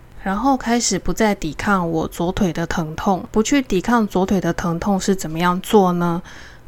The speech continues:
我就是把那个疼痛的感觉让它放大，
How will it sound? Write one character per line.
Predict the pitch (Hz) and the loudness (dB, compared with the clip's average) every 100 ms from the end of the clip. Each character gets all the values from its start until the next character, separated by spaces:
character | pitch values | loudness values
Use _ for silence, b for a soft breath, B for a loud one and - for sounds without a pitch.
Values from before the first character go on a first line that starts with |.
| - - | -20 -8
我 | 196 | -4
就 | - 247 | -2 0
是 | 277 | -2
把 | 254 208 185 | -2 -2 0
那 | 196 254 | 0 0
个 | 240 | 0
疼 | 220 196 180 | 0 -2 -2
痛 | 240 226 | 0 0
的 | 226 | 0
感 | - 165 160 | -2 -2 -4
觉 | - 165 160 160 196 | -6 -4 -4 -4 -2
让 | 214 | -2
它 | 214 196 | -2 -2
放 | 196 226 170 165 | 0 0 0 0
大， | 175 160 | -2 -2